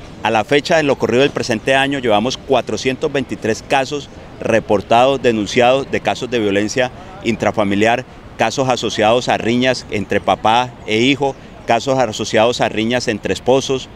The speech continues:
esposas, y con esta patrulla, el objetivo es que esta patrulla pueda asesorar de una manera pronta y hacer, lo más importante, hacer el acompañamiento a estas víctimas de los casos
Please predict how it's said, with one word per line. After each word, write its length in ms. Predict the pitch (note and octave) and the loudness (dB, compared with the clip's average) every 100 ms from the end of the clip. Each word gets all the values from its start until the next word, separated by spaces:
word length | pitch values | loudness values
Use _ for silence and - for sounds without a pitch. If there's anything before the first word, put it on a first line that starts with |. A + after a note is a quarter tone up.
| - | -4
esposas, 640 | G#2 - C3 C#3 C#3+ C3+ - - - - | -2 0 0 2 0 -4 -10 -20 -20 -2
y 140 | C#3+ C3+ | 0 2
con 220 | C3 B2 | 2 2
esta 180 | - E3+ | 0 0
patrulla, 560 | C#3+ - C3+ D3 D3+ C3+ | 0 2 2 4 0 -2
el 140 | A2+ A2+ | 0 2
objetivo 420 | A2 G2+ B2+ C#3+ | 2 4 4 4
es 120 | C#3 | 2
que 80 | D3+ | -2
esta 160 | C#3+ | 0
patrulla 520 | C#3 B2 A2+ A#2+ C3 C3+ - - - | 0 0 2 2 2 -2 -12 -20 -2
pueda 240 | A#2 B2+ C#3+ | 2 4 4
asesorar 720 | - C3+ A2 G#2+ C3 D3+ - - - - | 0 0 2 4 2 -2 -18 -20 -14 0
de 100 | G#2+ | 2
una 240 | A2 C3 | 4 4
manera 460 | C3+ A2 A2 B2 B2+ - | 4 4 4 2 -2 -2
pronta 560 | D#3 D3+ D#3 - D#3 E3+ - | 2 4 2 -2 -4 -4 -4
y 100 | A2+ | -2
hacer, 340 | G#2+ A#2 C3+ - | 0 0 -2 -4
lo 160 | B2+ A2+ | -2 2
más 240 | A#2+ C#3 | 2 2
importante, 500 | E3 C#3 A#2 A#2+ A#2+ | 0 -2 -2 -2 0
hacer 240 | C3 C#3 C3 | 0 2 2
el 100 | B2+ | 2
acompañamiento 880 | A#2 G#2+ F#2 G2+ G2 A2 C3 - - - - | -2 -4 -4 -2 -2 -2 -2 -6 -10 -12 -8
a 120 | - G3 | -2 -2
estas 300 | - A#2 G#2+ | 0 -2 0
víctimas 540 | B2 - C3 C3 A#2+ - - - | -4 -4 -4 -4 -6 -14 -16 -2
de 80 | A2+ | 0
los 160 | G2+ - | 0 0
casos 440 | A2 G#2+ B2+ - | -2 0 -4 -6